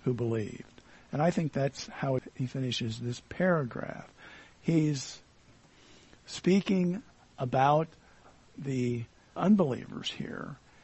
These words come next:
and he's talking to them about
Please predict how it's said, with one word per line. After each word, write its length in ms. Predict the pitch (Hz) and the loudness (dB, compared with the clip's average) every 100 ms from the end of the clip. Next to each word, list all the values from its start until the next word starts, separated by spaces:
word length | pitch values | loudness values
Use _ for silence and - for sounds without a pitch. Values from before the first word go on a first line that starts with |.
| - - | -18 -6
and 120 | 151 | -2
he's 160 | 143 - | -2 -4
talking 540 | - 247 226 185 139 | -2 0 0 0 -2
to 120 | 135 | -2
them 420 | 110 110 104 120 131 - - - | -4 -4 -4 -4 -6 -10 -20 -8
about 420 | 143 135 123 143 | -4 0 -2 -4